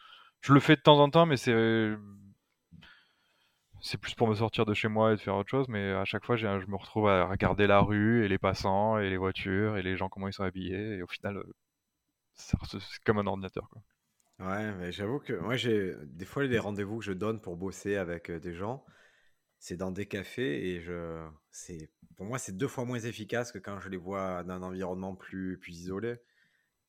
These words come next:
Speaker 1: Ok.
Speaker 2: Parce que tu as le serveur, tu as le machin, tu as la musique un peu forte, tu,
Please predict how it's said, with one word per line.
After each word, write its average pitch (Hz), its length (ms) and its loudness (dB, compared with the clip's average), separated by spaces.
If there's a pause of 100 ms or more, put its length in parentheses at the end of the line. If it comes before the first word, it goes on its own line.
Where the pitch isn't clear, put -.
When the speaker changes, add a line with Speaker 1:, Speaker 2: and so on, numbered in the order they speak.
(220)
Speaker 1:
Ok. 160 140 -4
Speaker 2:
Parce 117 120 0
que 107 80 -10
tu - 140 -8
as - 20 -2
le 87 60 -8
serveur, 95 600 -6
tu - 80 -10
as 87 40 -6
le 85 60 -8
machin, 95 680 -8
tu - 80 -10
as 90 40 -4
la 87 100 -6
musique 90 320 -10
un 90 80 -6
peu 110 140 -8
forte, 104 540 -6
tu, 92 140 -4